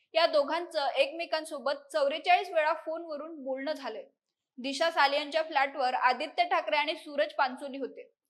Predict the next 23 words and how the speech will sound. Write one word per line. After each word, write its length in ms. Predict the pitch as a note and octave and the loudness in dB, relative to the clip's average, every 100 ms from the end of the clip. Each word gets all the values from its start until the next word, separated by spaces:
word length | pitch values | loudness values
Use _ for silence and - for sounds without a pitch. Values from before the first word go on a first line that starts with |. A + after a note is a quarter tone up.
| _ _ _ _ _ D4 | _ _ _ _ _ 6
याचे 300 | D4+ D4+ F#4+ | 6 6 2
सगळे 340 | F4+ C#4+ E4+ | 0 2 0
पुरावे 500 | G4+ F#4 E4 E4 C4 | -2 4 4 6 4
समीर 360 | - D4+ D4+ F#4+ | 4 0 0 4
वानखेडे 420 | D#4+ D4 F4 F4 | 4 4 -2 -2
यांच्याकडे 480 | D#4+ D#4+ D#4 D4 C4+ | -2 -2 -2 0 -2
आहेत 200 | C4 G#3 - _ | -4 -10 -18 _
अशीही 380 | C4+ C#4 F4 G4 | -6 -4 -6 -2
माहिती 500 | F#4 C#4 D#4+ - C#4 | 0 0 -4 -8 -6
वकिलांनी 540 | C#4 C#4 D#4 D4+ D4 | -6 -6 -6 -6 -6
दिली 240 | B3+ A3+ G3+ | -10 -10 -14
आहे. 100 | - _ _ _ _ _ | -16 _ _ _ _ _
शिवाय 300 | - E4 F4 | 0 6 8
आरोपींना 560 | D#4+ C4+ D4+ F4 F4 F#4+ | 10 8 6 0 -2 0
फाशीची 500 | F#4 C4+ D#4+ D#4+ F#4 | 2 2 0 -8 -8
शिक्षा 380 | F4 - E4+ | -8 -4 -2
देण्याइतके 560 | D4 C#4 D4 D#4+ - D#4+ | 0 0 0 -2 -4 -10
पुरावे 360 | E4 C#4 C4+ D#4 | -6 2 4 4
आमच्याकडे 520 | C4+ B3+ C#4+ C#4+ D4+ | 2 -2 -6 -2 -4
असल्याचा 420 | C#4 C#4 C#4 E4 | -4 -6 -4 -2
दावाही 420 | C4+ A#3+ B3 D#4 | 0 0 0 -4
त्यांनी 280 | E4+ C#4+ B3 | -4 -4 -6
केलाय. 280 | A3+ G#3 | -12 -14